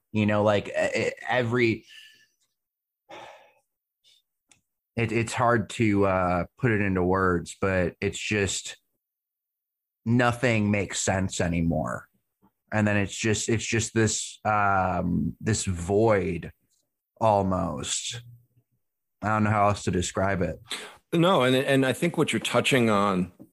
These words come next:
Speaker 2: is, is such a, a frightening thing, because we don't realize how much we rely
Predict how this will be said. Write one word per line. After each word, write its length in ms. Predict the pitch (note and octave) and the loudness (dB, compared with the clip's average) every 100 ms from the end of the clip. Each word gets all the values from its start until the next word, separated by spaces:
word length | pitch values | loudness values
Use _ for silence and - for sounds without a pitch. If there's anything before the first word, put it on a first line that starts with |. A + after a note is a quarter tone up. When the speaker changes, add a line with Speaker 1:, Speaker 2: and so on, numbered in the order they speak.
| - | -4
Speaker 2:
is, 180 | A2+ A2+ | -2 2
is 220 | A2+ G2+ | 0 0
such 300 | - A#2+ A2+ | -2 -2 0
a, 340 | B2+ G#2 F#2+ - _ _ _ _ - | 2 2 2 -4 _ _ _ _ -4
a 80 | G2+ | -4
frightening 560 | - A#2 A2 G#2 G2 | 0 2 4 4 0
thing, 440 | F2 - B2+ A#2+ G2+ | -2 -2 0 2 2
because 260 | F#2+ A2+ | 0 -2
we 160 | F#2+ A#2+ | 0 4
don't 240 | D#3 G#3+ - - | 4 4 0 -10
realize 760 | - F#2+ A2 A#2+ A#2 G2+ F#2+ F#2+ | -6 0 2 4 4 2 0 -2
how 300 | - A2 G2+ | -4 0 2
much 360 | G2+ G#2 G2+ | 4 2 0
we 140 | - G2+ | 0 2
rely 760 | F2+ F2+ F2 F#2 F#2 F2 E2 | 2 2 2 2 0 0 -4